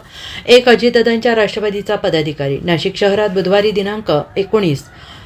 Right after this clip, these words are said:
दिवसभर रंगपंचमीचा उत्साह दिसून आला, मात्र रात्री दुहेरी हत्याकांडानं नाशिक हादरलेलं आहे.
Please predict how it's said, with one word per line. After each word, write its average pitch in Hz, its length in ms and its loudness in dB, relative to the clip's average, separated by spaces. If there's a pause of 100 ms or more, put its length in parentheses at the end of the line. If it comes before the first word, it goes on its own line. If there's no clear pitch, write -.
(180)
दिवसभर 269 420 6
रंगपंचमीचा 247 760 0
उत्साह 240 400 -2
दिसून 233 280 -2
आला, 220 240 0
मात्र 208 340 0
रात्री 202 340 2
दुहेरी 185 320 2
हत्याकांडानं 220 640 -2
नाशिक 185 320 -2
हादरलेलं 151 480 0
आहे. 139 240 -2